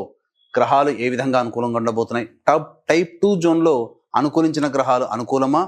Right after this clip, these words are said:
లేదా ప్రతికూలమా, టైప్ త్రీ జోన్లో భవిష్యత్తు ఇంకా ఏ విధంగా ఉండబోతుందనే విషయాన్ని తెలియచేసుకుందాం. ముందుగా ఈ యొక్క మకర రాశిలో జన్మించినటువంటి వారికి ఈ సంవత్సరం ఆదాయం ఎనిమిది, వ్యయం పద్నాలుగు, రాజ్యపూజ్యం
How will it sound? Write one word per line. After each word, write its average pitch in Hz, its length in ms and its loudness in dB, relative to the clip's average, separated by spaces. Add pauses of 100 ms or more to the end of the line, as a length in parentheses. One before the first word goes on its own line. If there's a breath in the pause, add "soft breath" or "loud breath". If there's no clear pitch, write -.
(360)
లేదా 135 220 2 (240)
ప్రతికూలమా, 120 560 0 (420)
టైప్ 170 260 2
త్రీ 196 120 2 (140)
జోన్లో 175 300 2 (500)
భవిష్యత్తు 156 440 0
ఇంకా 143 260 2
ఏ 123 80 0
విధంగా 123 300 0
ఉండబోతుందనే 117 520 -2
విషయాన్ని 139 340 0 (400)
తెలియచేసుకుందాం. 123 600 0 (140)
ముందుగా 170 260 4 (500)
ఈ 143 80 2
యొక్క 147 120 -6 (100)
మకర 165 240 2
రాశిలో 175 280 0
జన్మించినటువంటి 143 540 0
వారికి 139 300 0
ఈ 131 140 0
సంవత్సరం 143 300 0 (100)
ఆదాయం 139 400 2
ఎనిమిది, 139 260 2 (380)
వ్యయం 127 240 2 (100)
పద్నాలుగు, 113 500 0 (360)
రాజ్యపూజ్యం 135 640 0